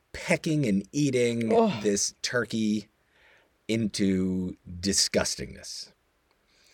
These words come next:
Speaker 1: So that was the Thanksgiving. We had pizza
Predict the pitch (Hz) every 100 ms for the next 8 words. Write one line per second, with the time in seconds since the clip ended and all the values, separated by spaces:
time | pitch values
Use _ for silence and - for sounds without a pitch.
0 | - _ _ _ _ - - 101 85 80
1 | 101 - 101 92 - 85 - 80 78 -
2 | 76 85 107 123 - _ 85 73 71 73
3 | 78 - 90 160 - - 302 - -